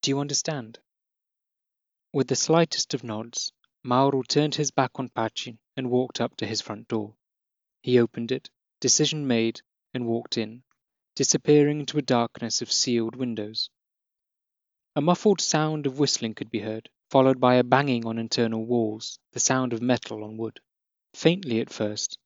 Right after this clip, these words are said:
and then with an intensity that made Juju hide behind the visitor's legs, shouts rang out across the front garden until a harried line of chickens identical to Clarice's Maria emerged. Red comb, speckled hackle, white saddle.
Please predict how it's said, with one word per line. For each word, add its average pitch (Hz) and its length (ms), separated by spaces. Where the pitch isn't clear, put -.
and 139 160
then 156 180
with 156 140
an 147 100
intensity 147 640
that 147 140
made 143 260
Juju 139 320
hide 156 400
behind 139 340
the 135 60
visitor's 131 440
legs, 113 460
shouts - 540
rang 135 180
out 127 280
across 131 320
the - 80
front 135 260
garden 113 500
until 123 260
a 113 40
harried 147 400
line 135 260
of 127 120
chickens 135 560
identical 131 640
to - 100
Clarice's 131 580
Maria 123 460
emerged. 120 540
Red 147 260
comb, 123 420
speckled - 480
hackle, 120 440
white 113 300
saddle. 113 420